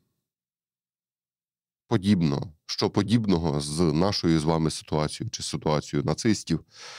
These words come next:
відбувалося з слухачами Ісуса? Та відбувалася подібна справа. Вони з-, могли дізнатися, але не хотіли дізнатися. У них була можливість дізнатися,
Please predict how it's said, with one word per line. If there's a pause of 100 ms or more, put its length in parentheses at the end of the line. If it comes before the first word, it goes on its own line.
(360)
відбувалося
з
слухачами
Ісуса? (1200)
Та
відбувалася
подібна
справа. (960)
Вони
з-, (400)
могли
дізнатися, (480)
але
не (280)
хотіли (100)
дізнатися. (1500)
У
них
була
можливість
дізнатися,